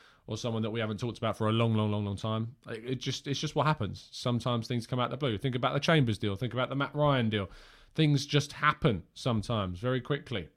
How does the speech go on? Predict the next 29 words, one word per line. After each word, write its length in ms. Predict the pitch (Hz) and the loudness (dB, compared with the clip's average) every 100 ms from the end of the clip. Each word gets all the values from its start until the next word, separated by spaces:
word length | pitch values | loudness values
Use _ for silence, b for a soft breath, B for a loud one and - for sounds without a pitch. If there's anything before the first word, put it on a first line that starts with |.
| _ | _
and 300 | 110 107 107 101 | -8 -6 -4 -4
without 340 | 110 117 113 | -2 -2 0
much 240 | 117 110 | -4 -4
knowledge 380 | 117 113 107 - | -2 2 0 0
going 280 | 117 104 107 | 0 0 2
on. 280 | 113 95 - | 0 0 -4
Uh, 300 | 101 95 104 - | -10 -10 -10 -8
that, 200 | 113 107 110 - - | -10 -12 -16 -20 -10
I 40 | |
mean, 160 | 113 117 | -6 -4
you 80 | 117 | -4
describe 400 | 117 - 135 120 | -6 0 2 2
them 100 | 117 | 2
as 100 | 110 | 0
the 80 | 113 | -2
perfect 540 | - 127 120 - - | -2 0 0 -2 -8
transfer 580 | 131 123 117 - 90 82 b b b b | -4 -4 -4 -6 -8 -10 b b b b
when 140 | - 107 | -6 -2
they're 140 | 104 | 0
able 140 | 107 101 | -2 -2
to 80 | |
be 100 | 104 | -4
done 260 | 95 107 98 | -2 0 0
without 360 | 95 95 95 - - - | 0 0 -2 -8 -20 -2
anything 460 | 120 117 - 98 92 | 0 2 0 -2 0
being 220 | 92 90 | -2 -2
mentioned 440 | 92 87 - 90 | -2 -6 -8 -8
whatsoever. 680 | 90 - - 90 87 82 78 - b b b b b b - | -8 -10 -12 -8 -8 -8 -10 -14 b b b b b b -6
Uh, 220 | 113 113 | -2 -2